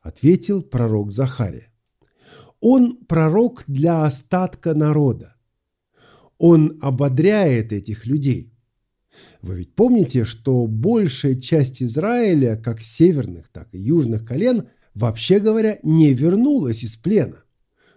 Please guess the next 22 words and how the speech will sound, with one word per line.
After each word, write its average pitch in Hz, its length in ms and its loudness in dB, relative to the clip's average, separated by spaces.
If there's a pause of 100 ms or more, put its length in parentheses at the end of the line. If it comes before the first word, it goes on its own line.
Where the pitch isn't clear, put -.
(140)
Но 73 120 -14
у 71 60 -12
них 175 220 0
был 151 420 2 (120)
ровно 160 500 2
тот 165 320 -2
же 160 160 -4
вопрос. 180 640 -6 (500)
И 127 80 -6
вот 233 340 -2
Бог 151 520 -2
на 104 120 -4
этот 110 300 -2
вопрос 131 520 -4
отвечает. 117 800 -8 (1120)
И 110 60 -6
знаете, 226 280 4
что 151 220 0
интересно? 143 580 -2 (800)
Вот 143 340 2
этот 190 320 -2
ответ 240 640 -2